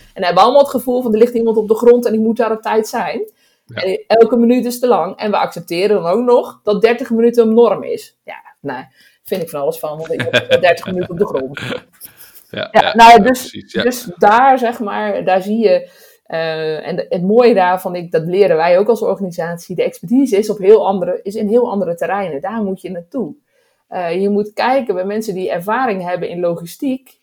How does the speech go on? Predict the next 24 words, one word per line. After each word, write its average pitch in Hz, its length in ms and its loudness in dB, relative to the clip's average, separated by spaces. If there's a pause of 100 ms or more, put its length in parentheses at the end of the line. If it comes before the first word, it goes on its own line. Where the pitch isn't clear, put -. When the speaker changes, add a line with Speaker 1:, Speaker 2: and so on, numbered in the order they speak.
Speaker 1:
en 175 200 -12
in 170 180 -8
bedrijfsprocessen, 175 1080 -4
hoe 208 180 -2
jij 233 240 0
je 185 80 -2
zorg 285 300 -8
beter 143 360 0
kan - 180 -14
maken. 104 400 -18 (400)
Zorg 294 320 2
leer 311 280 -4
je 214 80 2
ze 170 120 -4
wel, 135 300 -2
maar 156 120 -10
het - 80 -12
gaat 240 340 -4
over 214 320 0
hoe 220 200 0
loopt 208 240 -2
dat 190 120 -12
proces 233 460 -8
nu. 143 280 -16